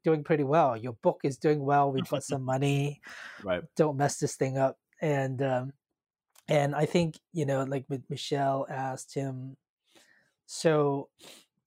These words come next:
Speaker 1: you, you only wanted to run because you think you can bring something that the other Democratic candidates can't bring."
Speaker 2: Right.
Speaker 1: Like, what is, like, what is, is that true? Like, what, what is that? And,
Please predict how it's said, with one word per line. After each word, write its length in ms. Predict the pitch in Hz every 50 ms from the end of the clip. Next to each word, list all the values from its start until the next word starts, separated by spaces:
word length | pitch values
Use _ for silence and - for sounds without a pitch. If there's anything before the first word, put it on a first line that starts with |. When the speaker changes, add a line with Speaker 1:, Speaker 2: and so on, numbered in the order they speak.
| _ 170
Speaker 1:
you, 380 | 147 147 156 156 156 160 151 - -
you 320 | - 151 139 160 180 196
only 220 | 208 214 220 220 180
wanted 320 | 156 151 160 160 151 -
to 120 | - 147
run 380 | 127 117 120 135 143 139 135 135
because 1000 | 127 139 120 - - - - 139 139 135 135 131 131 131 131 - - - - - _
you 140 | - 139 143
think 260 | 143 - 165 147 127
you 120 | 131 143 147
can 200 | - 170 131 117
bring 220 | 143 147 147 139
something 380 | - - 143 135 - 147 139 131
that 240 | 143 - - -
the 120 | 151 127 - -
other 260 | - 160 156 151 151 127
Democratic 600 | - 147 131 123 120 - - 139 131 135 131 - _ _ -
candidates 560 | - - 139 135 131 117 127 117 113 117 -
can't 420 | - - - 139 123 117 123 120
bring." 340 | 127 139 123 113 110 - - - _ _ _ _ _
Speaker 2:
Right. 140 | 92 90 - _ _ _ _ _
Speaker 1:
Like, 160 | 143 127 120
what 200 | - 120 127 127
is, 240 | 131 135 127 - - _ _ _ - - _ -
like, 140 | 131 120 -
what 260 | - 123 123 135 135
is, 160 | 143 143 143 -
is 140 | 170 147 131
that 200 | - 151 123 -
true? 300 | - - 175 147 117 113 123
Like, 160 | 135 131 131
what, 300 | 131 123 139 139 139 180
what 200 | 143 120 123 143
is 180 | 143 131 123 -
that? 520 | - - - - - - _ - - - - _ - - - - - _ _ _ -
And, 460 | 160 143 135 131 131 123 120 117